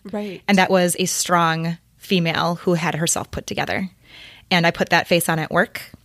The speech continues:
Speaker 2: I put that face on when I was going to these weddings. I put that face on when I was on maternity leave by saying, "No, I don't need help.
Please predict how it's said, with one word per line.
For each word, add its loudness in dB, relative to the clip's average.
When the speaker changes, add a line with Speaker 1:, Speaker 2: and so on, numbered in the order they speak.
Speaker 2:
I 0
put -2
that 0
face -4
on 0
when -2
I 0
was -2
going -4
to -2
these -6
weddings. 4
I 0
put -4
that -2
face 0
on 2
when -2
I -6
was -8
on -4
maternity 2
leave 2
by 0
saying, 0
"No, 6
I 6
don't 2
need 0
help. 4